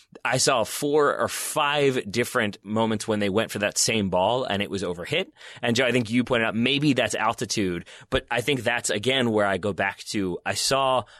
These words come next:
a lot of positive buildup and positive, uh, approaches and different approaches. Sometimes it was one v ones, sometimes it was attempts at quick passing through the middle, sometimes it was long balls in. But I didn't see enough regularity or them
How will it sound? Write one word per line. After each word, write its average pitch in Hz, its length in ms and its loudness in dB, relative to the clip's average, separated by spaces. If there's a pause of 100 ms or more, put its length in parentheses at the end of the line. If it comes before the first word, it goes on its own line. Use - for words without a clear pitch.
a 101 80 0
lot 110 340 2
of - 160 0
positive 117 500 0
buildup 117 380 2
and 95 140 -6
positive, 117 580 0 (400)
uh, 95 200 0
approaches 143 640 2
and 104 260 -2
different 156 380 0
approaches. 131 460 0
Sometimes 127 380 0
it 107 80 2
was 110 160 0
one 110 220 0
v 110 120 2
ones, 104 520 0
sometimes 117 400 0
it 113 100 0
was 104 240 0
attempts 110 440 -4
at 87 180 -4
quick - 220 -6
passing 101 340 -4
through 90 120 -6
the 95 80 -2
middle, 135 260 2
sometimes 104 400 -4
it - 80 -6
was 90 180 -8
long 92 240 0
balls 87 320 0
in. 143 300 2 (720)
But 135 160 2
I 135 80 2
didn't 147 260 0
see 143 380 2
enough 120 720 0
regularity 117 1300 2
or 113 280 4
them 113 280 2